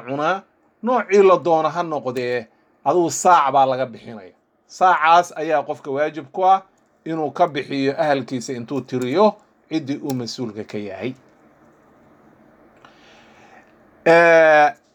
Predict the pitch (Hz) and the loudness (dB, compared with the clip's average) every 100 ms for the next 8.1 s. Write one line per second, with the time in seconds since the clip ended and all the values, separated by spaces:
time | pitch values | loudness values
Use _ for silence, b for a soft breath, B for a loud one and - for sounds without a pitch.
0 | _ _ _ _ _ _ _ _ 220 220 | _ _ _ _ _ _ _ _ 2 4
1 | 220 190 175 - 170 135 - 98 _ _ | 4 0 -4 0 0 0 -4 -12 _ _
2 | _ _ _ _ _ - 139 190 208 190 | _ _ _ _ _ -16 0 4 6 6
3 | 165 135 180 180 175 147 139 147 160 185 | 2 -2 -10 -10 -8 -8 -2 2 4 2
4 | 175 - 147 135 127 135 131 123 120 120 | -2 -6 -2 -2 -2 0 0 0 -4 -6
5 | 120 120 117 _ _ _ _ _ _ _ | -8 -10 -16 _ _ _ _ _ _ _
6 | _ _ _ _ 202 220 220 196 147 170 | _ _ _ _ 0 4 4 4 4 6
7 | 175 202 202 175 160 135 160 160 139 104 | 6 4 4 4 2 -4 -10 -10 -10 -12